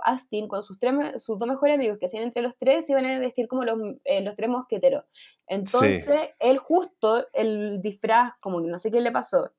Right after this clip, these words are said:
Speaker 1: no sé, no se lo entregaron a la lavandería, ponte tú, justo se disfraza de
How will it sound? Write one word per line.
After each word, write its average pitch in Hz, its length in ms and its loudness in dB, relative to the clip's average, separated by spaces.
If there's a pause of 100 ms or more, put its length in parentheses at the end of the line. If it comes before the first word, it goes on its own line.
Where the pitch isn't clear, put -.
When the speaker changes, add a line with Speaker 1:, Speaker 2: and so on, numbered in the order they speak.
(180)
Speaker 1:
no 185 100 -4
sé, - 260 0 (300)
no 180 80 -6
se 180 100 -4
lo 196 40 -4
entregaron 190 220 2
a 196 40 2
la 196 80 2
lavandería, 190 340 2
ponte 208 220 -8
tú, 311 200 -2 (320)
justo 294 280 -4
se 285 140 0
disfraza 269 400 -2
de 240 240 0